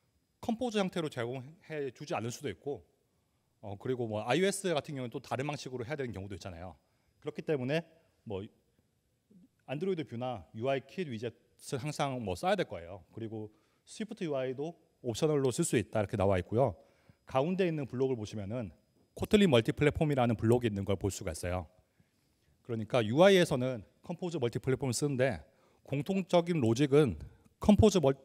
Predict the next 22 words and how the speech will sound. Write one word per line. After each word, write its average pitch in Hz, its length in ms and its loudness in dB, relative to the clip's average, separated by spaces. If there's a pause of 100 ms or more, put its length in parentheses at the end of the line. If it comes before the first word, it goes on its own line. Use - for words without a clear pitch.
(140)
아, 95 240 4 (180)
코틀린 214 320 10
멀티플랫폼을 147 580 0
통해서 190 560 2 (420)
공통 131 300 10
코드를 165 400 10
만드는데, 104 600 8 (400)
이 180 100 -2
경우에도 139 720 2 (360)
아이오에스 139 400 6
특화 - 200 -4
코드와 151 540 0 (160)
안드로이드 135 360 -6
특화 - 180 0
코드가 143 600 4 (200)
같이 139 480 -4
존재하고 127 460 2
있는 113 120 -2
걸 107 120 0
볼 117 120 -6
수가 107 200 -4
있습니다. 92 420 -8